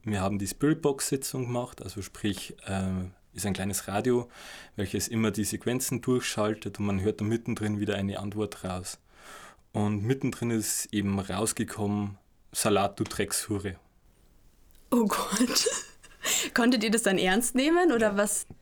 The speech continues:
Speaker 1: Da kannst nicht mehr ernst bleiben in so einem Fall.
Speaker 2: Denkst du dann, das war einfach jemand, der das eingesprochen hat, oder?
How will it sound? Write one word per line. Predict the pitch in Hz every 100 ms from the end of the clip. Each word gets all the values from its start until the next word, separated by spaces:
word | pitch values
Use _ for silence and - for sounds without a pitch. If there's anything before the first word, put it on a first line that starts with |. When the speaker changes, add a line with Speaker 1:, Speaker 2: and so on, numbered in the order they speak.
| -
Speaker 1:
Da | 110 107 107 -
kannst | - 101 -
nicht | 104 -
mehr | 98
ernst | 95 -
bleiben | 98 95
in | 95 90
so | - 98
einem | 92 95 - - - -
Fall. | - 92 95 - - - - -
Speaker 2:
Denkst | 202 208 214
du | 233
dann, | 214 208
das | 196 196
war | 196
einfach | 185 208 202
jemand, | 196 214 202 208
der | 190
das | 185 190 -
eingesprochen | - 208 285 - 269 294 285
hat, | 311 320
oder? | 240 226 220 220 226